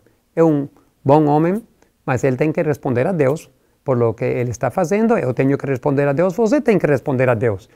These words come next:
Então, nosso, nosso, nossa, so-, ah, enfoque, nosso enfoque principal é como honrar a Deus, como cumprir a missão que Deus nos deu.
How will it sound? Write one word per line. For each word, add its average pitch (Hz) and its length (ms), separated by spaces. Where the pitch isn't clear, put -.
Então, 185 340
nosso, 165 440
nosso, 151 560
nossa, 147 560
so-, 135 340
ah, 120 420
enfoque, 185 420
nosso 151 280
enfoque 175 340
principal 151 720
é 156 120
como 220 520
honrar 139 320
a 143 60
Deus, 110 420
como 190 340
cumprir 139 720
a 147 80
missão 156 540
que - 160
Deus 113 240
nos 107 160
deu. 104 260